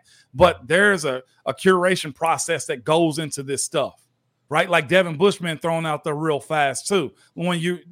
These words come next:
like, you're first round talent, but are you first round ready?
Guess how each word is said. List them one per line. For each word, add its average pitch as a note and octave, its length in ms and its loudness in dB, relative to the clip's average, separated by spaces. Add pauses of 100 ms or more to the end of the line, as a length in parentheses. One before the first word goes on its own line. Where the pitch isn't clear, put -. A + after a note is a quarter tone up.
(380)
like, C#3+ 240 -4
you're F3+ 120 -6
first F#3 320 2
round F#3 260 0
talent, A3 380 0 (500)
but F3 120 2
are F3 80 4
you E3 120 -2
first F3+ 280 0
round C#3+ 320 -4
ready? D#3 380 2